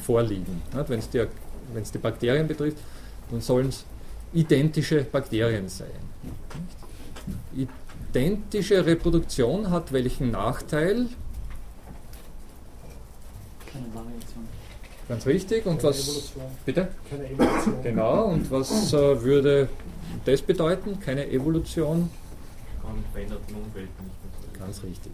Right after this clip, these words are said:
Speaker 1: Nicht? Also in dem Moment, wo Sie eine Veränderung in der, in der Umwelt, also solange die Bedingungen gleich bleiben, okay, nicht? Also wenn dieser Organismus angepasst ist, wenn das Bakterium in, unter diesen Bedingungen existieren kann, ist es natürlich sinnvoll,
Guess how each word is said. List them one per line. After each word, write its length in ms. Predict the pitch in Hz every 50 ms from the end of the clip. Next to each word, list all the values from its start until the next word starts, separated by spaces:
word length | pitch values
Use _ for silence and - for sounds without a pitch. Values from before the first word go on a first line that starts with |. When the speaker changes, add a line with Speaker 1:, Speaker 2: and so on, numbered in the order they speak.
| - -
Speaker 1:
Nicht? 240 | 123 127 185 -
Also 160 | 139 123 - 127
in 100 | 120 120
dem 120 | 143 147
Moment, 340 | 170 175 160 156 165 165 160
wo 120 | 156 156
Sie 120 | 143 160 156
eine 160 | 143 139 135
Veränderung 500 | - 139 127 117 139 165 180 170 165 165
in 100 | 156 147
der, 200 | 143 123 - - - - - - - 143
in 120 | 151 143
der 120 | 139 143 135
Umwelt, 220 | 147 170 196 185 - - -
also 180 | - 151 156 151 - - - - - - - - - - -
solange 480 | - - - 165 165 160 165 214 240 240
die 100 | - 220
Bedingungen 480 | 165 185 156 175 214 220 208 190 156 139
gleich 360 | - 135 123 143 196 202 -
bleiben, 500 | - 156 120 127 151 202 233 269 262 247 - - - - - - - - - - - - - - - - -
okay, 400 | 170 175 - - 202 147 107 95
nicht? 200 | 95 139 202 214
Also 200 | 175 143 156 143
wenn 120 | 139 139
dieser 280 | 143 175 165 170 170 156
Organismus 540 | 147 139 139 143 156 180 175 - 175 156
angepasst 520 | - 113 117 131 - - 170 165 180 - -
ist, 120 | 254 240
wenn 80 | 214 -
das 160 | - - -
Bakterium 540 | - - - - 143 131 139 151 170 175 160 - -
in, 320 | 175 185 202 208 185 202 - - -
unter 260 | 170 185 214 202 196
diesen 280 | 160 170 180 170 175 156
Bedingungen 480 | - 147 - 156 160 156 156 147 135
existieren 560 | - 123 - - 127 - - - 113 117 127 127
kann, 180 | 147 196 240 - - - - - - - -
ist 180 | 127 131 127
es 120 | 190 202 196
natürlich 380 | 214 196 - 147 139 170 170
sinnvoll, 460 | - - 151 139 156 170 - 202 202